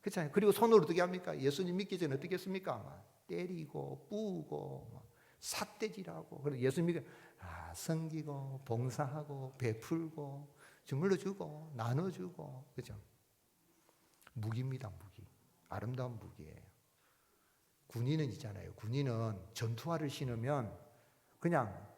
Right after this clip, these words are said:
그냥 전투화가 무기거든요. 그래서 군합발을 함부로 휘둘르면 안 돼요. 근데 군인이 이 군합발 함부로 흔들어요. 우리 예수님 믿는 사람들은 우리가 눈길 하나도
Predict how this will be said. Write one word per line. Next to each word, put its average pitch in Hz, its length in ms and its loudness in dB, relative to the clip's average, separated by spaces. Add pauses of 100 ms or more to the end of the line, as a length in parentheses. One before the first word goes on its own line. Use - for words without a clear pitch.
(280)
그냥 147 280 4
전투화가 147 460 2
무기거든요. 104 880 -2 (480)
그래서 127 240 -2
군합발을 143 520 4
함부로 202 480 -2
휘둘르면 117 420 -6
안 87 100 -14
돼요. 98 160 -12 (800)
근데 123 200 -2
군인이 123 600 2 (360)
이 139 80 0
군합발 117 420 -4
함부로 113 360 -6
흔들어요. 98 220 -12 (240)
우리 123 160 0
예수님 139 340 4
믿는 113 240 0
사람들은 104 680 -6 (420)
우리가 107 520 -6 (100)
눈길 151 500 4
하나도 92 500 -6